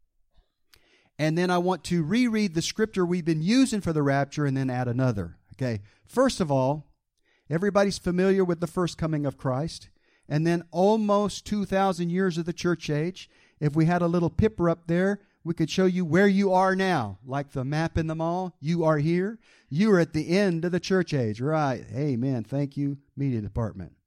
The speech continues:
That's where we are. The next big event after worldwide revival is the rapture of the church. So I want to read some scripture to validate that this is actually gonna happen.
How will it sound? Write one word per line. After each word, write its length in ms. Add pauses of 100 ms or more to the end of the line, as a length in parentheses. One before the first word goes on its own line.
(380)
That's 240
where 160
we 180
are. 320 (460)
The 100
next 440
big 180
event 520 (260)
after 380
worldwide 1080
revival 840 (640)
is 180
the 120
rapture 420
of 100
the 80
church. 600 (340)
So 160
I 20
want 120
to 40
read 220
some 140
scripture 800 (500)
to 100
validate 720 (140)
that 160
this 160
is 180
actually 320
gonna 160
happen. 380